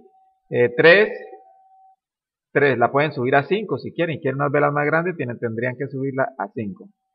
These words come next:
Entonces la configuración es dos, los colores así como están acá, y le damos a aceptar y nos va a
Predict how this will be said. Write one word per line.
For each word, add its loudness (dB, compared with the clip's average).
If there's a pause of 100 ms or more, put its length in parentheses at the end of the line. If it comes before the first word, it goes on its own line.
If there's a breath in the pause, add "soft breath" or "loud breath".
(920)
Entonces 2
la 4
configuración 0
es 0
dos, 8 (1500)
los 0
colores 6
así 0
como -4
están 0
acá, 4
y -2
le 4
damos 4
a 0
aceptar 2
y -4
nos -4
va 2
a 0